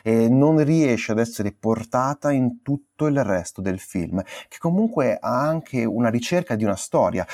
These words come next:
Magari a differenza, facciamo anche un piccolo paragone con il primo film, il quale era molto più un film di situation comedy, eh, quindi molto più candid camera quasi, eh, di quello che ovviamente mettevano Borat all'interno della, della società americana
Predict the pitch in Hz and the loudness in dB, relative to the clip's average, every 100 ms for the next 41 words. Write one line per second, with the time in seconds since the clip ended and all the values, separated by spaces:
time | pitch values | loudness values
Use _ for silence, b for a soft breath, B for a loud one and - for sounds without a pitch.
0 | B - 143 170 214 - 117 117 - 127 | B 0 0 2 0 -2 -4 -4 -4 -2
1 | 120 - 85 - 156 147 117 123 - 113 | -2 -2 -10 -8 -6 -6 -6 -8 -4 -4
2 | 113 101 104 120 120 120 101 101 135 120 | 0 -2 0 0 0 0 -4 -2 0 0
3 | 117 127 113 104 - 113 110 117 117 B | 2 0 2 0 2 4 4 2 0 B
4 | - 110 - 113 120 120 131 160 - 120 | -4 -4 0 2 4 4 2 0 -2 0
5 | 113 107 - 113 107 92 98 - - 95 | 0 0 0 2 2 2 0 -2 -6 -8
6 | - 110 123 - 104 - 104 95 95 - | -8 -2 -2 0 -4 0 0 0 -4 -6
7 | B B 95 98 98 113 107 107 120 120 | B B -4 -2 -2 -2 0 2 2 -2
8 | - 110 98 - 117 110 113 - 113 104 | -4 -2 -2 -2 0 0 -2 -2 -2 0
9 | 95 92 92 98 98 98 90 95 98 98 | 0 -2 -2 -2 -2 -4 -4 -4 -4 -4
10 | 107 104 104 98 110 107 101 - 104 98 | -4 -4 -4 -4 -4 -2 -4 -2 -2 0
11 | 95 120 117 98 95 95 92 104 98 98 | 2 4 4 2 -4 -6 -4 -2 -2 -2
12 | 98 101 92 - 101 110 104 95 - 110 | -4 -4 -6 -8 -8 -2 0 -2 -2 0
13 | 110 | 0